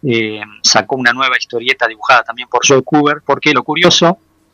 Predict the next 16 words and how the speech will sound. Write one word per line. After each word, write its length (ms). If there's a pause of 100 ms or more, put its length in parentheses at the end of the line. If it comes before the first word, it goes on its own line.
eh, 180
este 200
salto 340
de 80
editoriales 680
es 120
que 240
los 160
derechos 360
los 100
tenía 280
Joe 120
Kubert, 300
o 140
sea 180
que, 280